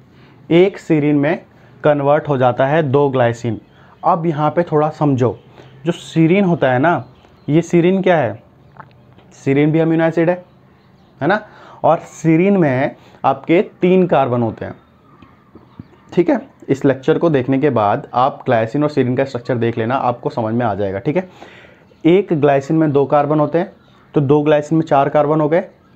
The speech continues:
ओके, four carbons in two glycine। And when two glycines are being converted into one molecule of serine, तो one molecule of serine में कितने कार्बन्स होते हैं? There are three carbon in one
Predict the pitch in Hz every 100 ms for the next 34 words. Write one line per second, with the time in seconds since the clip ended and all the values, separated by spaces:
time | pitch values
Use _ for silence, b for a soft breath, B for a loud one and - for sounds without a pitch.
0 | _ - 143 139 196 - - 143 139 151
1 | 147 165 165 147 147 160 151 156 151 202
2 | 233 _ B B B B B - 156 170
3 | 139 170 214 - 175 175 151 147 160 165
4 | 165 139 151 160 147 139 143 143 156 147
5 | 147 156 117 143 170 156 143 135 139 139
6 | - 113 113 160 - _ _ B B -
7 | 151 131 156 165 151 143 151 156 - 143
8 | 147 156 156 147 156 156 147 156 156 165
9 | 143 143 139 - 185 180 131 135 139 151
10 | - - _ - 120 151